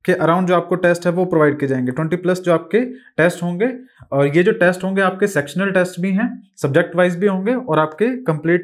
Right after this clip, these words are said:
जो टेस्ट होते हैं, जीएस और सी सेट का कंबाइंड टेस्ट भी आपको प्रोवाइड किए जाएंगे। इन सब टेस्ट को ज्वाइन करने के लिए हमारी जो फीस है, काफ़ी कम फीस रखी गई है। आपकी जो टोटल इस सीरीज को ज्वाइन करने की फीस है, वो फ़ाइव फ़ोर डबल नाइन है।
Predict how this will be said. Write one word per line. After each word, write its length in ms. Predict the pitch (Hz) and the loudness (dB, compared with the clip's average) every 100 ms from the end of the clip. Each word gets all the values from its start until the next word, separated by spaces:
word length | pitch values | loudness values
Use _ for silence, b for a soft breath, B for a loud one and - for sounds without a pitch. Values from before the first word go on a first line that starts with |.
| 175 | -2
जो 140 | 139 | -6
टेस्ट 300 | 160 160 160 | -2 0 0
होते 160 | 151 156 | -4 -4
हैं, 220 | 156 131 | -6 -6
जीएस 460 | 131 147 202 196 - | -2 0 0 -4 -4
और 220 | 147 160 - | 0 0 -2
सी 160 | - 156 | -4 -2
सेट 200 | 156 151 | -2 -2
का 120 | 190 | -2
कंबाइंड 420 | 190 151 143 143 | -2 0 0 0
टेस्ट 200 | 143 139 | -2 0
भी 60 | 147 | -2
आपको 200 | 143 151 | -2 -2
प्रोवाइड 340 | 143 123 113 | 0 0 0
किए 100 | 120 | -6
जाएंगे। 300 | 113 104 104 113 _ b b b b b b _ _ 185 | -4 -8 -10 -14 _ b b b b b b _ _ 2
इन 80 | 208 | 4
सब 260 | 233 226 | 4 2
टेस्ट 260 | 202 196 196 - _ _ | 2 2 0 -10 _ _
को 300 | 202 214 - 139 | 4 4 2 2
ज्वाइन 260 | 160 185 | 4 4
करने 220 | 185 190 | 4 2
के 120 | 185 190 | 4 4
लिए 140 | 208 | 4
हमारी 300 | 170 160 170 | 2 2 2
जो 120 | 165 | 2
फीस 360 | 190 180 190 190 | 0 0 0 0
है, 180 | 196 B B | -2 B B
काफ़ी 220 | 151 151 | -2 0
कम 240 | 190 185 180 | 0 0 2
फीस 240 | 185 180 | 0 0
रखी 180 | 156 165 | 0 0
गई 160 | 160 160 | 0 -2
है। 320 | 214 - _ _ b b | -4 -6 _ _ b b
आपकी 300 | 143 143 - | -6 -4 -2
जो 280 | 208 - 170 | -2 0 -2
टोटल 560 | 170 170 170 214 202 - - _ - | 2 4 6 6 4 -4 -20 _ -6
इस 220 | 156 - | -6 0
सीरीज 180 | 175 196 | 2 2
को 100 | 196 | 0
ज्वाइन 200 | 175 180 | 0 0
करने 220 | 175 175 | 0 -2
की 80 | 180 | -2
फीस 240 | 180 175 | -2 0
है, 60 | 185 | 0
वो 120 | 220 | 0
फ़ाइव 220 | 226 165 | 2 0
फ़ोर 200 | 165 175 | 2 0
डबल 240 | 156 143 156 | 2 2 0
नाइन 220 | 160 165 | -2 -4
है। 140 | 226 | -6